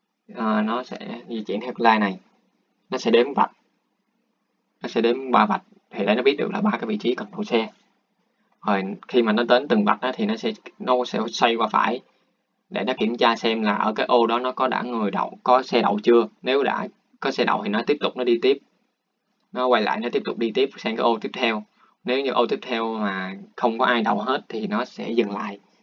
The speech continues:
À, nó sẽ tiến vào trong cái ô đó, nó đậu xe lại và nó, nó, nó kết thúc chương trình. Còn khi mà nó đi qua hết ba ô mà nếu mà ở ba ô này đều không có, đều đã có xe đậu hết rồi thì nó sẽ chạy tới và nó dừng xe lại luôn.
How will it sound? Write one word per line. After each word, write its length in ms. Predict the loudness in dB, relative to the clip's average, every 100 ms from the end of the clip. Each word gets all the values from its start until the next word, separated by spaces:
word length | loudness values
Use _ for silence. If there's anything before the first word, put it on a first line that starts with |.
| _ _ _
À, 160 | -2 0
nó 120 | 0
sẽ 180 | -2 0
tiến 180 | 2 2
vào 300 | 2 0 0 0
trong 180 | 0
cái 100 | 2
ô 180 | 2 4
đó, 120 | 2
nó 120 | 0 2
đậu 200 | 2 0
xe 180 | -4
lại 220 | -4 -4 -4
và 120 | -4
nó, 300 | -4 -6 -8 _ _ _ _ _ _ -8
nó, 180 | -6
nó 120 | -6 -6 -8 -10 -6
kết 80 | -6
thúc 100 | -6 -6
chương 100 | -2
trình. 180 | -2 -4 _ _ _ _ _ _ _
Còn 160 | -4 0
khi 200 | 4 4
mà 120 | 4
nó 100 | 2
đi 140 | 4 6
qua 260 | 6 6 0
hết 220 | -6 0
ba 120 | 2
ô 280 | 4 2 0
mà 200 | -2 -4
nếu 160 | -2 0
mà 260 | 0 -2 -4 _ _ -2
ở 320 | 2 2 4
ba 120 | 4
ô 180 | 4 2
này 240 | -2 -8
đều 240 | -4 -4 -4
không 300 | -4 -2 2
có, 380 | 2 2 -2 -8 _ _ _ 0
đều 160 | 2
đã 160 | 4 2
có 100 | 2
xe 180 | 0 2
đậu 160 | 0 -2
hết 120 | -4
rồi 200 | -2 -2
thì 80 | -4
nó 120 | -6
sẽ 160 | -6 -6
chạy 220 | -6 -2
tới 180 | 0 0
và 60 | 0
nó 80 |
dừng 240 | 0 0 -2
xe 140 | -6
lại 120 | -6
luôn. 220 | -4 -4